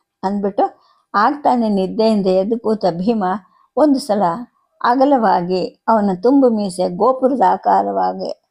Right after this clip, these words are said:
ಬದಲಾಗೋ ಹಾಗೆ ಆಕಳಿಸ್ತಾ ಹೇಳ್ತಾನೆ, ನೋಡು, ರಾಕ್ಷಸರು ಸದಾ ಕಾಡಲ್ಲಿರೋ ಜನ.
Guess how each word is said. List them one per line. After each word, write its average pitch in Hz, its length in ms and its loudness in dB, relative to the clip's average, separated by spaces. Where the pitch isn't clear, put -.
ಬದಲಾಗೋ 202 480 2
ಹಾಗೆ 180 320 -2
ಆಕಳಿಸ್ತಾ 196 800 -2
ಹೇಳ್ತಾನೆ, 180 560 -8
ನೋಡು, 247 340 -2
ರಾಕ್ಷಸರು 196 920 -2
ಸದಾ 208 400 2
ಕಾಡಲ್ಲಿರೋ 208 800 0
ಜನ. 175 280 -2